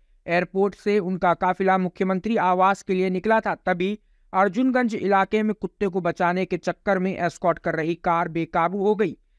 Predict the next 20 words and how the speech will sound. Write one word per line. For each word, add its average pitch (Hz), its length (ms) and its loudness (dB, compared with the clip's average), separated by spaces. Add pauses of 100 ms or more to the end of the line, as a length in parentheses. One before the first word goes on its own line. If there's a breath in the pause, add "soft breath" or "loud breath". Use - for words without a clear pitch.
(180)
इसके 226 260 -2
बाद 233 280 4
यह 226 140 2
कार 214 320 2
रास्ते 214 380 0
में 240 100 -2
चल 214 160 -6
रही 190 300 -2
गाड़ियों 196 420 0
से 175 220 -4
टकरा 208 380 0
गई 170 220 -4 (440)
और 254 180 6
फिर 277 180 -2
एक 226 300 -2
डीसीएम 247 460 0
को 202 180 -4
टक्कर 190 440 -2
मार 202 260 2
दी। 160 240 -8